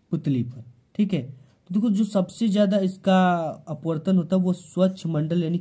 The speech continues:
कार्निया पर होता है। इसके बाद यहाँ से उपखंड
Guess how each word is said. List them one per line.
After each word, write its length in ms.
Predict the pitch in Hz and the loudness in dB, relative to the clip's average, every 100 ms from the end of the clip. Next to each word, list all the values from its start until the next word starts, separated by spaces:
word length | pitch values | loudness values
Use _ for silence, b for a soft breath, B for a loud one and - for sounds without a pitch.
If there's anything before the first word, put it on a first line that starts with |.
| - | -2
कार्निया 440 | 147 131 131 135 135 | -4 -2 -2 -2 -2
पर 260 | 180 208 - _ | -4 -6 -10 _
होता 240 | 135 120 110 | -8 -6 -8
है। 140 | 123 - - - - - b b b - - - | -10 -18 -20 -20 -20 -20 b b b -20 -20 -8
इसके 240 | 175 - 226 | -6 2 4
बाद 200 | 214 202 | 6 6
यहाँ 160 | 214 | 4
से 120 | 214 | 4
उपखंड 400 | 214 - - 190 | 0 -2 0 0